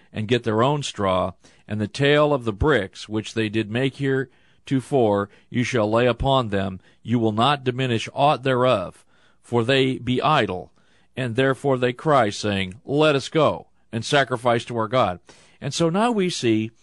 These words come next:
Pharaoh not hearkening to the word of God. And of course, like those who don't hearken to the word of God, when God commands all men everywhere to change their mind and to believe in the Lord Jesus Christ,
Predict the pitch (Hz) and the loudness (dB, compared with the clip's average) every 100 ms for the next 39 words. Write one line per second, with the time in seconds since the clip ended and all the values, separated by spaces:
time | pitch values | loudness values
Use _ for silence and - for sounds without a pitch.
0 | _ - _ - 185 180 113 98 101 - | _ -20 _ -4 0 2 2 0 -4 -8
1 | _ - 107 131 160 131 139 131 - 98 | _ -12 -2 0 0 2 2 2 -2 -6
2 | 95 95 - 104 104 104 90 101 98 87 | -8 -10 -8 -4 -2 -4 -4 -2 -2 -4
3 | - - _ _ _ 202 254 240 - 131 | -10 -20 _ _ _ -2 0 0 2 2
4 | 135 180 - - - 113 127 147 110 120 | 2 0 -8 -16 -6 2 2 2 0 2
5 | 127 156 120 98 110 127 - - 107 113 | 2 0 -4 -2 0 -2 -6 -6 0 0
6 | 131 127 120 107 107 104 90 101 101 160 | -2 -6 -6 -2 -2 -4 -4 -4 -2 -4
7 | 170 - _ 123 120 107 113 117 127 113 | -8 -20 _ -6 -2 2 0 0 -4 -2
8 | 117 113 113 117 120 113 110 117 123 113 | -2 -2 -2 -2 -2 -2 -4 -2 -2 0
9 | 123 175 - 113 113 113 107 101 107 120 | 0 -2 -6 -4 -2 -4 -6 -4 -4 -4
10 | 147 98 95 98 107 120 120 107 110 110 | -6 -8 -10 -6 -6 -4 -6 -4 -4 -4
11 | 113 107 104 - 98 110 165 | -6 -8 -12 -8 -6 -4 -6